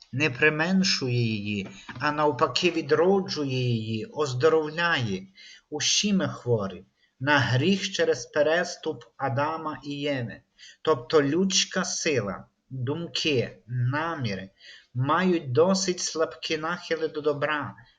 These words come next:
натомість сильні до зла. З цією дійсністю грішності людини Господь закликає боротися, а не в ній перебувати.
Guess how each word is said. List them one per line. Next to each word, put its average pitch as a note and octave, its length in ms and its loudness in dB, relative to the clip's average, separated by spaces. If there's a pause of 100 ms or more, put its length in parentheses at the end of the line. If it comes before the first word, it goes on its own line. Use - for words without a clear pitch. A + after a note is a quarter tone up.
натомість C#3+ 640 0
сильні F#3 600 2
до D#3+ 180 0
зла. D3+ 500 -4 (340)
З - 180 -10
цією D3 440 2
дійсністю E3+ 920 0
грішності D#3 920 -2
людини D#3 400 0
Господь D#3 580 -2
закликає D3 640 0
боротися, C#3 720 -2 (540)
а D3 160 2
не D3 120 2
в C3 120 2
ній D#3 360 -6
перебувати. B2+ 880 -2